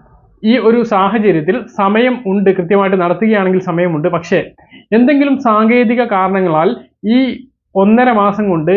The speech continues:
ഇത് നടക്കാതെ പോവുകയാണ് എങ്കിൽ ആളുകളുടെ റേഷൻ മുടങ്ങുന്ന സാഹചര്യം ഉണ്ടാകും. ഇത് മുമ്പ് പൂർത്തീകരിക്കുകയാണ് എങ്കിൽ, ഒരുപാട് ആളുകൾ നമുക്കറിയാം വിദേശത്താണ്, വിദേശത്ത് മുൻഗണനാ റേഷൻ കാർഡിന് അർഹതയില്ല എന്ന് പറഞ്ഞാൽ പോലും പല ആളുകളും, വളരെ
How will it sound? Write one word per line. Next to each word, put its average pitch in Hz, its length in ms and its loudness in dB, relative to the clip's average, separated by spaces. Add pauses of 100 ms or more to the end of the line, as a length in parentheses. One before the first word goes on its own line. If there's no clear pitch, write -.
(200)
ഇത് 175 100 2 (120)
നടക്കാതെ 220 540 -2
പോവുകയാണ് 180 520 2 (120)
എങ്കിൽ 156 200 -2 (640)
ആളുകളുടെ 202 400 0 (100)
റേഷൻ 175 400 0
മുടങ്ങുന്ന 165 360 -2 (120)
സാഹചര്യം 156 520 -4
ഉണ്ടാകും. 139 300 -4 (220)
ഇത് 170 180 0
മുമ്പ് 185 300 2 (120)
പൂർത്തീകരിക്കുകയാണ് 196 1000 0 (120)
എങ്കിൽ, 151 200 -6 (480)
ഒരുപാട് 190 360 2 (340)
ആളുകൾ 226 360 4
നമുക്കറിയാം 175 540 -2
വിദേശത്താണ്, 170 720 -2 (440)
വിദേശത്ത് 180 480 -2
മുൻഗണനാ 180 460 -2
റേഷൻ 175 280 -2
കാർഡിന് 175 300 0
അർഹതയില്ല 170 460 0 (160)
എന്ന് 185 200 -2
പറഞ്ഞാൽ 185 380 0
പോലും 143 240 -4 (400)
പല 175 120 0 (200)
ആളുകളും, 185 360 2 (120)
വളരെ 165 180 -2